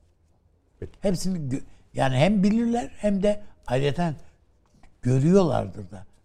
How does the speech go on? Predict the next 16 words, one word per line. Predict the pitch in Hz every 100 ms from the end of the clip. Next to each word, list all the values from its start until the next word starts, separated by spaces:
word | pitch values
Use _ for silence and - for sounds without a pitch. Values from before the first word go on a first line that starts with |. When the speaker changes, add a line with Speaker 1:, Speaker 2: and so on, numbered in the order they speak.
| -
Speaker 2:
Bunu | 156 190 131
biz | 170 196
görüyoruz. | 220 269 254 160
Bu, | 110 95 - _ - _ -
o | -
kadar | 190 202 147 - - _ _
Yunanistan | 123 135 156 196 - 233 226 220
dahi | 170 175 147
görüyor | 143 156 170 127
bunu. | 117 110 -
Elinin | 135 151 170 147
altında | 147 160 - 165 147
tuttuğu | - 165 - - 151 131 -
o | 160 139 - - _ _ 143
Rodos | 160 156 131
üzerinden, | 147 135 147 135 135 135 131